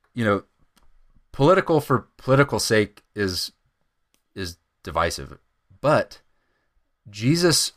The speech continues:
was so political in his ministry,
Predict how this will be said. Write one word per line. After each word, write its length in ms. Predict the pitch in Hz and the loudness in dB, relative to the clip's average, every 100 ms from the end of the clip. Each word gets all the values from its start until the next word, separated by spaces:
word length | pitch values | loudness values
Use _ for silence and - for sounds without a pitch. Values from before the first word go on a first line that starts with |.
| _ | _
was 280 | 123 117 101 | -6 -4 -2
so 600 | - - 131 139 147 143 _ _ _ | -2 0 4 4 4 -2 _ _ _
political 640 | 95 120 175 - 78 82 _ _ _ _ _ _ _ _ _ _ | -2 -2 0 -2 -4 -6 _ _ _ _ _ _ _ _ _ _
in 140 | 113 104 | -8 -4
his 220 | 104 92 | -4 -4
ministry, 640 | 127 208 - 85 78 82 | -2 -2 -4 -10 -10 -10